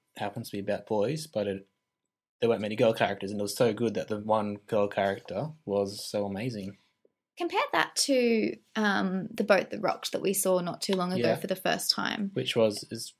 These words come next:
Speaker 1: pretty similar in terms of the
Speaker 2: Yeah.
Speaker 1: ratio of boys to girls.
Speaker 2: But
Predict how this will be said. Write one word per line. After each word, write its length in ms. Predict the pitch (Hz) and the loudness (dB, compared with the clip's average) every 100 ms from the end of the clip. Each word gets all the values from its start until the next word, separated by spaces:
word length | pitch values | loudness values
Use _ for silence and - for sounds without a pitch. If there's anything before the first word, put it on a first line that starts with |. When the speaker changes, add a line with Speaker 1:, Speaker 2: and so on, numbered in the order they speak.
| - | -4
Speaker 1:
pretty 160 | 117 | -2
similar 480 | 107 113 117 151 151 | -2 -2 0 2 2
in 180 | 110 101 | 0 -2
terms 280 | 107 104 101 | -2 -2 -2
of 180 | 98 | -4
the 80 | - | 0
Speaker 2:
Yeah. 440 | 247 240 170 - 190 - - | 4 6 4 0 -6 -12 -4
Speaker 1:
ratio 360 | 113 110 113 107 | -2 0 0 0
of 160 | 101 | -2
boys 260 | - 104 - | -4 -4 -4
to 60 | 101 | -6
girls. 460 | 98 127 156 - _ - | -6 -6 -8 -12 _ 2
Speaker 2:
But 240 | 262 - | 4 4